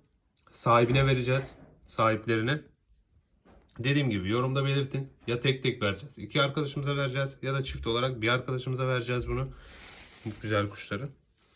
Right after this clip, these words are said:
Şimdi kuşları da hemen çekeyim size. Arkadaşlar. Bakın. Çekilişe koyacağımız kuşlar bunlar. Dostlar şöyle bakın.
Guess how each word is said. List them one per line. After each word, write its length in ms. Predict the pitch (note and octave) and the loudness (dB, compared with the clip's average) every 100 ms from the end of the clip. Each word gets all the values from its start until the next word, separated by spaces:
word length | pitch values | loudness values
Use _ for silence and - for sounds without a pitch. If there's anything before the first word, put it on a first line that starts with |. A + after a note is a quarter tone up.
| - - _ _ _ _ _ | -20 -20 _ _ _ _ _
Şimdi 380 | - - C#3 D3 - - _ _ _ _ _ _ _ _ _ _ - | -8 -2 0 -2 -4 -18 _ _ _ _ _ _ _ _ _ _ -16
kuşları 360 | - - D3 C#3 | -14 -2 2 4
da 40 | |
hemen 200 | D3 D3 | 4 2
çekeyim 400 | C#3+ C#3+ D#3 C#3+ | 2 0 2 0
size. 280 | C3 A2 B2+ - - - F#2 F#2 - - - - - - _ _ - | 0 -2 -2 -6 -20 -12 -6 -6 -8 -14 -20 -20 -20 -20 _ _ -12
Arkadaşlar. 680 | A2 G#2 G2 - - C3 - - _ _ _ - _ _ _ - _ _ _ _ _ - | -10 -8 -10 -8 -6 -6 -8 -20 _ _ _ -20 _ _ _ -20 _ _ _ _ _ -8
Bakın. 300 | G#2+ A#2 B2 - - - | -6 -6 -10 -14 -16 -2
Çekilişe 460 | - D#3 D3 D3 C#3 | 4 4 6 4 6
koyacağımız 500 | C#3+ C3+ C#3 C#3 - | 6 8 6 4 -2
kuşlar 360 | - C#3 C3 | -2 4 4
bunlar. 360 | C#3+ C3+ B2+ - - _ _ _ _ _ _ _ _ _ _ _ _ _ _ _ _ _ _ - A#2 | 6 2 0 -6 -20 _ _ _ _ _ _ _ _ _ _ _ _ _ _ _ _ _ _ -10 -2
Dostlar 320 | G#2+ - G2+ | -2 -2 -6
şöyle 360 | - C3+ A#2+ B2+ | -4 -2 0 0
bakın. 300 | A#2+ A#2 | -2 -6